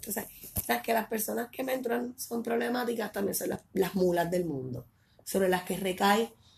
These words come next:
la, las gracias más in-, más ingratific-, <laughs> las gracias más desgraciadas del mundo. Y, y, y, y, y, y por eso nos enfermamos. Si podemos a buscar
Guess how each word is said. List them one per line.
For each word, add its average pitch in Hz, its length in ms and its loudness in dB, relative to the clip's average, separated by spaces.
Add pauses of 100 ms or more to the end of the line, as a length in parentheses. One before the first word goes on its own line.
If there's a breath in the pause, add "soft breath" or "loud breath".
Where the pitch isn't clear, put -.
(280 soft breath)
la, 196 340 4
las 202 180 4
gracias 196 460 2
más 214 180 2
in-, 220 300 0
más 202 100 4
ingratific-, 202 640 0
<laughs> - 960 -8
las 220 140 4
gracias 208 280 6
más 220 160 4
desgraciadas 202 640 6
del 185 200 2
mundo. 143 480 -6 (600 soft breath)
Y, 170 380 2
y, 165 440 0
y, 156 1080 -4
y, - 0 -
y, - 280 -14
y 139 40 -8
por 135 160 -8
eso 139 240 -4
nos 147 160 -4
enfermamos. 147 760 -6 (360 soft breath)
Si 190 180 2 (240)
podemos 165 360 -2
a 190 40 2
buscar 214 600 0